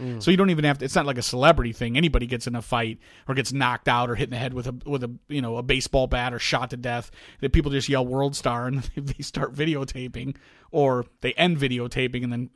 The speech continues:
Speaker 2: go ahead and upload it to this website World Star where we can all watch and enjoy.
Speaker 1: It's probably where Sharkeisha,
Speaker 2: Oh,
Speaker 1: uh,
Speaker 2: yeah, it is.
Speaker 1: originated.
Speaker 2: Yeah,
Speaker 1: I,
Speaker 2: definitely.
Speaker 1: I mean, I don't know. I think I got it from YouTube, but you can only, you can only
Speaker 2: <laughs>
Speaker 1: imagine.
Speaker 2: I'm thinking someone yelled World Star at some point.
Speaker 1: Hey, uh, before we take off,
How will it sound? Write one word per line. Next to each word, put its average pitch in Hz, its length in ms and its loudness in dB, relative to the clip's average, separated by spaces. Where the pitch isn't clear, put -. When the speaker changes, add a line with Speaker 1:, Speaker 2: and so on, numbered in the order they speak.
Speaker 2:
go 135 120 0
ahead 127 120 -2
and 117 80 -6
upload 123 300 -4
it 113 100 -10
to 117 200 -6
this 110 240 -10
website 117 360 -8
World 117 300 -8
Star 113 260 -8
where 120 160 -8
we 123 140 -12
can 123 100 -8
all 123 160 -10
watch 120 260 -10
and 120 120 -10
enjoy. 117 360 -8
Speaker 1:
It's 135 120 -4
probably 151 360 4
where 127 200 0
Sharkeisha, 107 800 -8
Speaker 2:
Oh, 151 60 2
Speaker 1:
uh, - 20 4
Speaker 2:
yeah, 170 240 6
it 127 200 0
is. 143 60 4
Speaker 1:
originated. 104 500 2
Speaker 2:
Yeah, - 140 12
Speaker 1:
I, - 20 8
Speaker 2:
definitely. 165 360 4
Speaker 1:
I - 20 -2
mean, 120 160 -4
I 117 100 -4
don't 120 100 -4
know. 117 120 -4
I 117 140 -4
think 120 180 -10
I 113 80 -8
got 113 120 -8
it 101 80 -14
from 113 140 -12
YouTube, 117 380 -12
but 104 200 -12
you 113 140 -6
can 127 160 -4
only, 120 260 -2
you - 80 -14
can 139 120 -2
only 110 160 -4
Speaker 2:
<laughs> 110 80 -8
Speaker 1:
imagine. 110 420 -8
Speaker 2:
I'm 135 240 0
thinking 143 300 -2
someone 135 260 0
yelled 127 420 -2
World 127 260 -2
Star 110 260 -6
at 110 80 -12
some 117 160 -8
point. 110 240 -6
Speaker 1:
Hey, 170 380 0
uh, 131 320 0
before 131 400 -2
we 160 140 2
take 143 260 -4
off, 123 380 -2